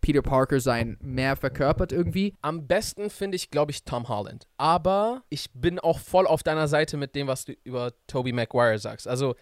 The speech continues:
Speaker 2: gerade weil das ja auch so während der Kindheitszeit war, für mich waren diese Filme alles. Also diese Trilogie
Speaker 1: Ja.
Speaker 2: von Spider-Man damals war für mich alles. Ich hab diese Filme so oft immer wieder gerne angeguckt. Das hatte einen Vibe, den die Filme heute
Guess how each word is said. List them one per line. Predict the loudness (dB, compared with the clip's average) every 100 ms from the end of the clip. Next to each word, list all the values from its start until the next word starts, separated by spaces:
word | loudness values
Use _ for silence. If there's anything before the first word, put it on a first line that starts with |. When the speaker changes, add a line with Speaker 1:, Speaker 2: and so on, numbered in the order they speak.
| -6
Speaker 2:
gerade | 0 4 4
weil | 2
das | 0 0
ja | -2
auch | -2 -4
so | -6 -4 -6 -10
während | -8 -6 -4
der | -6
Kindheitszeit | -4 -2 -2 -2 -6 -2
war, | -2 -2
für | -4
mich | -8 -8
waren | -4 -4 -4
diese | -8 -10
Filme | -4 -4 -2
alles. | -2 -4 -4 -8
Also | -8 -8
diese | -8 -6 -6 -8 -16 _ _
Trilogie | -2 2 4 2
Speaker 1:
Ja. |
Speaker 2:
von | 0 -6
Spider-Man | -2 2 2 0 0
damals | 0 0 0
war | -2
für | -2
mich | -8 -8 -4
alles. | -2 -2 -6 _ _ _ _
Ich | -12
hab |
diese | -12 -14
Filme | -12 -10 -8
so | -2 -2 0
oft | -2 -4 -16 _
immer | -4 -2 -2
wieder | 0 -2
gerne | -2 -4
angeguckt. | -4 -6 -8 -10 -12 -16 _
Das | -6 -2 0
hatte | 0 -2
einen | -2 -6 -4
Vibe, | -2 -2 -4
den | -8
die | -8
Filme | -4 -4 -2 -2
heute | -4 -2 -8